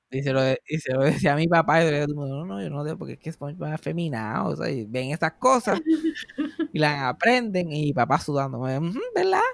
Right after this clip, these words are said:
Speaker 2: <laughs> I forgot about that. <laughs>
Speaker 1: Y pues eso es lo, eso es lo lindo, eso es lo lindo. Después,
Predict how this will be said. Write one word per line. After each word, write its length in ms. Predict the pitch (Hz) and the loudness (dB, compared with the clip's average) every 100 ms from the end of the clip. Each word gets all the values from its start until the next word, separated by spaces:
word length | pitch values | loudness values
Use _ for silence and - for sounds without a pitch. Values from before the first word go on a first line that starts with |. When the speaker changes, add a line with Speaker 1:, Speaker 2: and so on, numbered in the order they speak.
| - | 4
Speaker 2:
<laughs> 3500 | 480 359 427 403 453 392 - 359 - - - - - - - _ - _ - - - - - - _ _ - - - - - - - 622 | 8 10 10 8 4 4 4 4 2 2 -2 -4 -12 -16 -20 _ -16 _ -12 -4 -6 -6 -18 -20 _ _ -6 2 4 2 2 4 6 2
I 60 | 320 | 2
forgot 400 | 320 269 220 190 | 6 6 8 6
about 280 | 170 127 - | 6 2 4
that. 140 | - | 4
<laughs> 1080 | 370 311 381 453 392 480 403 - 494 - - - _ _ _ _ _ _ _ _ _ _ _ | 4 2 4 6 6 4 2 -2 -6 -6 -12 -14 _ _ _ _ _ _ _ _ _ _ _
Speaker 1:
Y 100 | 202 | -6
pues 140 | 208 143 | -2 2
eso 360 | 190 175 165 226 | 4 4 2 2
es 60 | |
lo, 60 | 208 | 0
eso 460 | - - - _ 202 | -2 -10 -20 _ -4
es 60 | |
lo 140 | 214 208 | 0 0
lindo, 580 | 226 202 - 131 107 - _ | 0 -6 -10 -10 -10 -14 _
eso 80 | 190 | 0
es 60 | |
lo 120 | 196 | 2
lindo. 220 | 185 170 156 | 2 2 2
Después, 380 | 143 220 226 | 2 0 -2